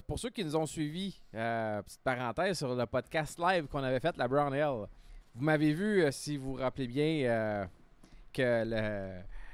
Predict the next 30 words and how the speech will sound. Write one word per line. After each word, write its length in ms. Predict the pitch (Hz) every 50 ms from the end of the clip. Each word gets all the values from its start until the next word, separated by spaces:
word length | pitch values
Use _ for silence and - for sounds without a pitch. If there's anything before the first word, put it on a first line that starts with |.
| - - - - -
j'étais 240 | 110 113 120 - 135
pas 80 | 135
content 260 | 170 190 175 151 175 202
de 60 | 202
nettoyer 260 | 180 160 - 160 160
le 60 | 170
fermenteur 720 | - 180 170 165 160 151 143 - 165 185 233 247 233 - -
parce 220 | - 113 104 -
que 320 | - 123 117 113 110 110
la 180 | 110 110 113 113
job 200 | 113 143 160 151
a 60 | 139
pas 140 | 120 139 143
bien 180 | 135 160 156 160
été 220 | 156 147 - 120
faite, 220 | - - - - -
mais, 720 | - 180 151 151 170 196 190 180 170 165 156 151 143 143
euh, 40 | 139
c'est 180 | 127 - 143 135
justement, 360 | 127 123 - 147 139 156 185 -
j'ai 220 | - 120 120 151 165
payé 260 | 147 165 156 139 127
le 80 | 113 98
prix. 240 | - - - - - -
Fait 120 | 135 123
que 220 | - - 131 123
j'ai 140 | 120 117 170
eu 60 | 185 175
une 80 | 165
contamination, 720 | - 147 147 143 135 120 113 117 117 113 101 - 151 165